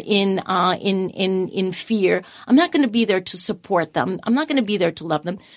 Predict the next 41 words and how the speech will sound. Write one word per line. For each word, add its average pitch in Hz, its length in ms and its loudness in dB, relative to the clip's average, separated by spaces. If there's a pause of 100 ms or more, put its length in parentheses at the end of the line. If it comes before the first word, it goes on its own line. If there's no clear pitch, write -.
(140)
Just, 311 240 0
you 339 80 -2
know, 269 280 4
yes, 311 260 0
it's 262 140 -2
a 247 120 0
child 262 340 -2
that 220 100 0
I 208 80 0
love, 220 220 -2
but - 180 -6
actually 302 440 -2
I'm 254 140 4
just 247 160 -2
gonna 220 140 0
pretend 208 340 -2
like 180 160 2
it 165 80 -8
doesn't 165 240 -2
exist 156 320 -6 (280)
and 226 180 0
let 269 200 2
them 226 180 2
figure 185 300 -2
that 139 200 -4
out." - 160 -8 (200)
We 311 80 -2
don't 415 280 0
do 392 240 6
that 277 420 2
as 202 140 -2
individuals. 180 600 0 (320)
Why 208 380 2
do 233 100 -2
we 214 120 -4
do 180 180 -6
it 160 120 -4
at 156 100 -6
a 156 40 -8
planetary - 580 -10
level? - 300 -20